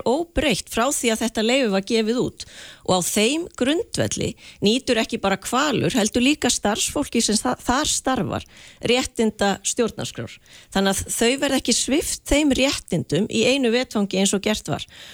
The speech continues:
Og mig langar bara að nefna, hérna, og taka, hérna, grípa aðeins niður í þetta álitlegg sem að segir orðrétt: „Staðreyndin er sú, hvort sem mönnum líkar það betur eða verr, að réttur dýra til velferðar nýtur ekki sjálfstæðrar verndar í stjórnarskrá. Á hinn bóginn njóta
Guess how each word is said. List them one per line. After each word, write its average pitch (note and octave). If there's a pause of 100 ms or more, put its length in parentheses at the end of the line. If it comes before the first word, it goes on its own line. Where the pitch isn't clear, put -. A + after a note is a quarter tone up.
(120)
Og G3
mig F3+
langar C4+
bara A#3+
að A#3
nefna, B3+
hérna, G#3+
og G3
taka, A#3
hérna, G#3
grípa A#3
aðeins A3
niður B3
í A#3+
þetta G#3
álitlegg G#3+
sem G3+
að G3+
segir B3
orðrétt: - (480)
„Staðreyndin C#4
er C4+
sú, - (100)
hvort -
sem A#3
mönnum A3+
líkar A#3
það B3
betur A3+
eða A#3+
verr, C#3
að F3+
réttur G#3
dýra C4+
til A#3+
velferðar A#3+
nýtur A3
ekki A3+
sjálfstæðrar A3
verndar A#3+
í G3+
stjórnarskrá. - (440)
Á -
hinn A3
bóginn G#3
njóta G3